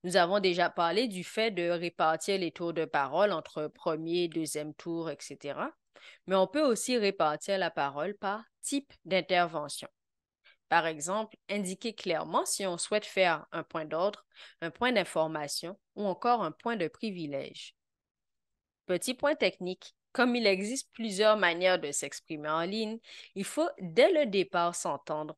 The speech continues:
sur une modalité d'intervention. Si vous choisissez le clavardage, il faut s'assurer que la personne au soutien technique soit informée pour être prête aux différentes utilisations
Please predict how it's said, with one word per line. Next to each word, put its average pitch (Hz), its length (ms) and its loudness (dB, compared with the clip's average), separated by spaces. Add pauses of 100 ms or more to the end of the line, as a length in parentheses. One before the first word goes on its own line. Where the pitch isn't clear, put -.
sur 269 380 -4
une 196 140 -2
modalité 180 840 -4 (100)
d'intervention. 156 840 -4 (1040)
Si - 160 -6
vous 180 160 -4
choisissez 180 540 2
le 202 100 2
clavardage, 156 1000 0 (360)
il 175 80 -8
faut 202 160 -2
s'assurer 185 520 0
que 170 280 2
la 160 160 0
personne 196 400 -2
au 185 60 -4
soutien 165 340 -8
technique 202 420 -8
soit - 320 -2
informée 170 520 -2 (200)
pour 202 120 2
être 202 240 0
prête 240 340 -2
aux 202 160 0
différentes 175 600 -6
utilisations 156 840 -6